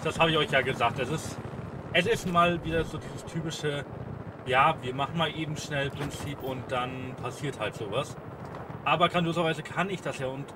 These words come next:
möchte es auch immer mal mit zeigen, was halt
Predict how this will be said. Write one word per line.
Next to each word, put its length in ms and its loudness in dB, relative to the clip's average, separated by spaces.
möchte 240 0
es 100 -6
auch 200 -2
immer 280 -4
mal 340 0
mit 160 -4
zeigen, 420 0
was 220 -2
halt 260 -4